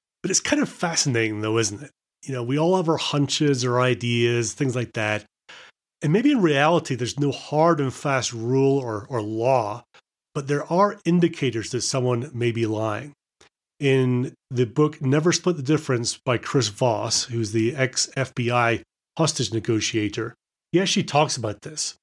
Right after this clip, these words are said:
And to read from the book, he calls it the Pinocchio effect. With Carlo Collodi's famous character Pinocchio, it was easy to tell when he was lying.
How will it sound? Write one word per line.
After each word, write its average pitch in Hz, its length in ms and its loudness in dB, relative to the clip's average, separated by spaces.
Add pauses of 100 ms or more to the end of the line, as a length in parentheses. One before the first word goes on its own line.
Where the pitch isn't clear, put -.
(320)
And 127 120 0
to 120 60 0
read 170 200 4
from 156 140 -2
the 139 80 2
book, 131 240 2
he 120 80 -8
calls 139 340 -2
it 117 120 0
the 110 60 -6
Pinocchio 120 640 0
effect. - 460 -10 (960)
With 165 400 2
Carlo 185 480 4
Collodi's 151 540 2
famous 156 340 2
character 143 540 -4
Pinocchio, 120 720 -2 (260)
it 151 100 4
was 131 220 -2 (120)
easy 196 340 4
to 196 140 -2
tell 139 460 2
when 120 200 0
he 131 180 0
was 123 140 2
lying. 131 420 0